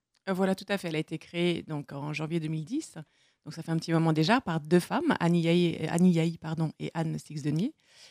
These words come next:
Et donc, c'est depuis l'année dernière qu'il y a cette, euh, ce fonctionnement, en fait, par antenne. Et, euh, donc, il y a une dizaine de villes en général en France qui ont toutes leur association. Donc, Céline représente l'association Paris.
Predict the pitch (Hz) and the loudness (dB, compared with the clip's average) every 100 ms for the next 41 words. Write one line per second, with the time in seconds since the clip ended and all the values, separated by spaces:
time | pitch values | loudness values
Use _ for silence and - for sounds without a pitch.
0 | - 165 208 - 175 175 202 208 196 185 | -2 4 6 4 0 0 4 6 6 6
1 | 175 202 254 - 180 - 175 - 165 160 | 8 8 6 2 -4 -2 -4 2 4 6
2 | 156 143 - 87 69 - 175 214 190 180 | 4 2 0 0 0 0 2 2 2 2
3 | 196 196 165 220 - 175 160 170 165 208 | 4 4 2 -4 -6 -2 2 2 2 2
4 | 277 165 - _ - _ _ 165 160 160 | 2 0 -4 _ -20 _ _ 4 8 8
5 | 156 151 151 - 180 180 - 190 185 170 | 8 6 4 2 0 0 2 6 8 6
6 | 175 180 170 156 156 185 160 147 147 156 | 4 6 6 2 2 2 2 0 -2 -2
7 | 165 147 - 180 214 - 156 151 233 - | -2 -4 -4 0 0 -2 -6 -4 -4 -2
8 | 170 165 165 - 156 - - 139 143 - | 0 0 -2 -6 -8 -8 -10 -6 -6 -4
9 | 156 196 226 156 _ _ _ - 151 160 | -2 0 0 -2 _ _ _ -12 -6 -2
10 | 156 185 165 160 156 147 170 160 147 | 2 2 2 -2 -6 -2 -2 -2 -4